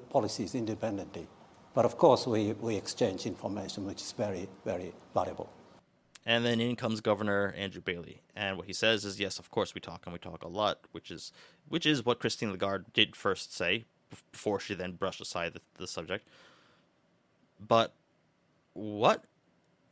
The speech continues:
Speaker 2: Andrew Bailey says is, he says, "Obviously, you know, what we don't do is say, uh, what we should do, what you should do,"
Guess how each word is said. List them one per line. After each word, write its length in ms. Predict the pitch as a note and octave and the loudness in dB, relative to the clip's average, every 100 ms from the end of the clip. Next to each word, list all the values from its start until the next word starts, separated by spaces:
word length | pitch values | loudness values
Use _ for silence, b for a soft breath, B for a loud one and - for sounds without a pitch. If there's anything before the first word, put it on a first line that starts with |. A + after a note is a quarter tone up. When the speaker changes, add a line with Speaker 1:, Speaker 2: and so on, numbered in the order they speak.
| - | -4
Speaker 2:
Andrew 280 | C3+ C#3 B2+ | 0 2 4
Bailey 440 | A#2+ A#2 A2 - - | 4 6 4 0 -4
says 720 | - - A#2 F2 - - - - | -4 2 2 2 -4 -4 -4 -4
is, 440 | G#2 F#2+ - - _ _ _ _ _ _ F2 | -4 -2 -4 -6 _ _ _ _ _ _ -14
he 160 | F#2+ B2 | -6 -2
says, 340 | - B2+ A#2+ - | 2 2 2 0
"Obviously, 720 | C#3 C#3+ D3+ - C3 B2 A2+ - _ _ _ _ _ _ G2+ | 0 2 0 0 0 0 -2 -8 _ _ _ _ _ _ -14
you 100 | A#2 | -8
know, 60 | |
what 200 | A#2 A#2 | -4 -2
we 120 | A#2 G#2 | -4 0
don't 280 | - C#3 E3+ - | 6 6 6 0
do 400 | A2 G#2 G2+ - | 0 2 0 -4
is 340 | G#2+ G#2 F#2+ - | -4 -2 -4 -6
say, 440 | - A2+ G#2+ G2+ - b b b - | 0 4 6 4 -2 b b b -2
uh, 300 | G2 F#2+ - | 2 4 2
what 200 | G#2 F#2 | -2 -4
we 120 | A#2 B2 | -2 -4
should 180 | - | -2
do, 220 | A#2 A#2+ G#2+ | 0 0 0
what 200 | E2+ G#2 | -4 -4
you 100 | A2 | -6
should 160 | G2 | -6
do," 120 | F#3 | -10